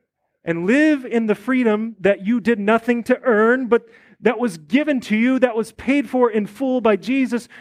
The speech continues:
who suffered and died for your sins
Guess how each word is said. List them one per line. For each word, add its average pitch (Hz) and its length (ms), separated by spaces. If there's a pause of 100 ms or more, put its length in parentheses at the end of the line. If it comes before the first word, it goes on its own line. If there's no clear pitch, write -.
who 220 100
suffered 277 580
and 202 240
died 240 340
for 214 120
your 196 160
sins 254 720